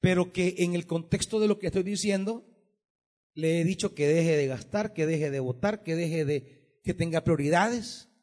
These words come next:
porque usted es un botarata, gasta en lo que no es, descuida las prioridades,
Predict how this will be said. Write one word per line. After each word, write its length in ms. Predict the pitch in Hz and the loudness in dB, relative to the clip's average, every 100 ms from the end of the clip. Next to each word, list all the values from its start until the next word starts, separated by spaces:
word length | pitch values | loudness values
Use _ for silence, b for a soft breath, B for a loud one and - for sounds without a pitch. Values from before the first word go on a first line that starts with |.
| _ _ _ _ _ _ _ _ _ _ _ _ _ _ _ _ _ | _ _ _ _ _ _ _ _ _ _ _ _ _ _ _ _ _
porque 220 | 175 - | -2 -2
usted 540 | 147 - 196 208 208 - | -4 0 2 2 0 -2
es 80 | 170 | 0
un 140 | 180 | 2
botarata, 720 | 165 160 151 190 - 214 214 - | 0 2 2 2 -2 -8 -12 -6
gasta 260 | 180 - 170 | -4 -2 -2
en 60 | |
lo 100 | 165 | 0
que 100 | 160 | 0
no 160 | 151 156 | -2 0
es, 340 | 196 220 - b b - | 0 -2 -8 b b 0
descuida 400 | 165 - 190 185 | 0 6 6 6
las 160 | 180 | 4
prioridades, 800 | - 160 156 180 208 233 208 - | 2 2 4 6 6 4 2 -2